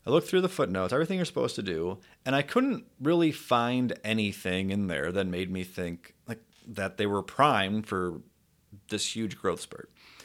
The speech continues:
And so I texted my friends and asked them if they, uh, you know, were working on the cure for cancer or something. And of course they're not. And I looked online, sorry, there's someone, someone outside my window.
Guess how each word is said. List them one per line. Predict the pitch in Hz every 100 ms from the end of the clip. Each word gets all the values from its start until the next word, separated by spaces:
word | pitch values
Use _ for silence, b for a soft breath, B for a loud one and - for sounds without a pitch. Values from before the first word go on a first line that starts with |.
| B B -
And | 123 120
so | 151
I | 143
texted | 143 202 - 202
my | 143
friends | - 98 87 104 107
and |
asked | 95 98 -
them | 92 92
if | 90
they, | - 85 85 76
uh, | 57 85
you |
know, | - - 76
were | 73
working | 101 101 95 85
on |
the | 82
cure | - 92 82
for | -
cancer | - 143 139 147 135
or |
something. | 127 127 123 127 120 b b b b -
And | 110 107 104
of |
course | 175 170
they're | - 123
not. | 104 98
And | - 113
I |
looked | 135 139
online, | 120 107 98 95 90
sorry, | 98 85
there's | -
someone, | 101 87 -
someone | - 98
outside | 90 - 92
my | 82
window. | 90 87 64 101